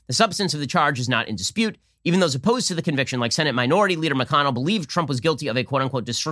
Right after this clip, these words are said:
disgraceful dereliction of duty and practically and morally responsible for provoking the violence unleashed on the Capitol. Okay, well,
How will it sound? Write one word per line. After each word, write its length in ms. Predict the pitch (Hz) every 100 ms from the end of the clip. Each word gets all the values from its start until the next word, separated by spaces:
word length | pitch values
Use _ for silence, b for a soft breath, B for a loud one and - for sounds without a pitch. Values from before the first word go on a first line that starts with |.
| -
disgraceful 500 | 135 131 190 214 202
dereliction 440 | 156 127 131 - 131
of 60 |
duty 300 | 107 160 151 B B -
and 120 | 120
practically 460 | 208 214 - 175
and 80 | 143
morally 340 | 180 262 233 160
responsible 680 | 135 - 131 117 120 123 b b
for 180 | - 226
provoking 380 | 175 151 143 147
the 60 |
violence 340 | 131 131 139 127
unleashed 380 | 127 175 160 131
on 120 | 135
the 60 |
Capitol. 460 | 143 180 143 82 69 _ _ _ _ _ _ _ _ _ _ -
Okay, 160 | 131 123
well, 240 | 131 113